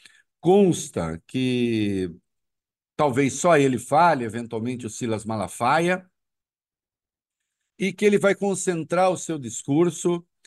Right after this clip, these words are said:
é, em atacar o governo Lula e fazer a defesa do seu governo. Note como nada vai fazendo sentido do ponto de vista objetivo.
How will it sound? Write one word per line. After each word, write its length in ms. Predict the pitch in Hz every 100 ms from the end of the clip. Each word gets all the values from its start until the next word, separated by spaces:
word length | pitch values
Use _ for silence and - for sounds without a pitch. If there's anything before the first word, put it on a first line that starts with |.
| _ _ _ _ _
é, 440 | 127 131 131 127 127
em 200 | 170 180
atacar 600 | 175 - 165 160 165 170
o 60 | 175
governo 380 | 147 123 131 120
Lula 460 | 101 98 123 165 - _ _ _ _ _ _ _ _ _ _
e 100 | 151
fazer 420 | 147 175 139 127
a 20 | 170
defesa 640 | 156 160 - 151 165 139
do 120 | 151 156
seu 260 | - 156
governo. 640 | 151 156 110 110 92 82 - - -
Note 360 | 196 214 226 220
como 200 | 202 185
nada 480 | 175 165 185 175 170
vai 220 | 143 160
fazendo 720 | 156 147 107 143 151 151 147
sentido 920 | 139 - - 165 147 147 160 165 156 156
do 160 | 143
ponto 340 | 143 147 147 143
de 80 |
vista 340 | 120 147 147 151
objetivo. 720 | 135 123 147 - 107 87